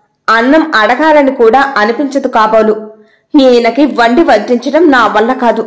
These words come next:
ప్రాణం పోతోంది. అందరూ వంటింట్లోకొస్తే కంచాల్లో బోలిస్తా. వసంత రెంకలు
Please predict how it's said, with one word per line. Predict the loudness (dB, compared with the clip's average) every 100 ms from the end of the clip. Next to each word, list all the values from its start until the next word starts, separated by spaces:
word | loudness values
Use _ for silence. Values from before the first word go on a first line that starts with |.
| -10 -20 _ -4
ప్రాణం | 0 0 0 0
పోతోంది. | -2 -2 -2 -4 -8 -12 _ _ _ -4
అందరూ | -2 0 2 2
వంటింట్లోకొస్తే | 2 -2 -2 -2 -2 0 -4 0 -2 -2 -10 -20 _
కంచాల్లో | -2 -2 0 2 2
బోలిస్తా. | 2 0 -2 -4 -6 -6 -12 -20 _ _ -2
వసంత | -2 0 -2 0
రెంకలు | 0 0 -2 -2 -2 -2